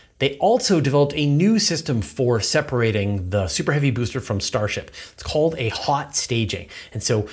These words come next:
with the previous iteration, the plan was the rocket would take off and then it would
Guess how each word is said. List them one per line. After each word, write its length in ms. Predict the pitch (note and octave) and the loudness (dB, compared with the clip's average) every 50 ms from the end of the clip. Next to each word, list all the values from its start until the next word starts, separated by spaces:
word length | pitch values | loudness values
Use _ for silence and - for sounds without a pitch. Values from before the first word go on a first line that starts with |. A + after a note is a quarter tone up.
| - - | -12 -6
with 380 | - B2 C3 B2 - - B2 A2 | 0 2 4 4 2 0 -4 -2
the 280 | B2+ B2 A#2+ A#2 A2 - | 0 0 0 0 -2 -4
previous 500 | - - - B3 C4 B3 G3+ C3+ - - | -4 -2 0 2 4 4 2 2 2 2
iteration, 500 | C#3+ A#2+ B2+ A#2 A2 A2 G#2+ - A#2 G#2+ | 2 2 4 4 4 2 2 2 0 -2
the 80 | G#2+ | -2
plan 360 | - - - F#3 F3+ F3+ D#3+ | -2 -2 0 2 4 4 4
was 180 | C#3 B2+ G#2+ F#2+ | 4 2 0 0
the 160 | G2+ G#2 G2+ | 0 -2 -2
rocket 400 | F#2 G#2 A#2+ C3 D#3 - - D3 | 0 0 0 0 0 0 0 0
would 120 | D3 B2+ - | -2 -2 -2
take 220 | - C#3+ C#3 - | 0 0 0 2
off 240 | A#2 A2 A2+ A2+ - - - - - - | 2 2 2 0 -2 -6 -14 -16 -10 -4
and 200 | - A#2+ A#2 G2+ | -2 -2 0 2
then 340 | B2 A2 G#2+ A2 G#2+ G2+ G2+ - - - - - - - | 2 4 4 4 2 0 -2 -6 -14 -18 -20 -20 -8 -2
it 180 | - C#3+ C#3+ C#3+ | 0 0 0 0
would 380 | B2 A2 A2 G2+ F#2 G#2 - | 0 0 2 2 0 -2 -4